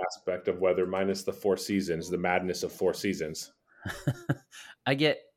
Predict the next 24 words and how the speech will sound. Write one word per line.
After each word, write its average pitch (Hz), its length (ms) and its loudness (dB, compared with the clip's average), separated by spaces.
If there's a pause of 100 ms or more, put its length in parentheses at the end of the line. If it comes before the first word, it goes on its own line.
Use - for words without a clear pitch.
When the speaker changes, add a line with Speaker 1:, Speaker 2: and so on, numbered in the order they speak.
(160)
Speaker 2:
three 131 180 2
hundred 131 440 2
days 113 280 2
of 104 80 -6
sunshine 104 540 -2
a 92 40 -2
year 95 320 -2
here, 92 280 -4
though. 82 220 -8
Sorry, 117 220 2
three 139 160 -2
hundred 135 200 2
and 110 100 -4
sixty - 400 -2
days 101 220 0
of 92 60 -8
sunshine. 92 440 -8
So - 120 -10
there's 104 100 -4
only 123 180 2
five 131 400 4
days 110 380 2 (380)
where 113 160 6
it's - 180 -4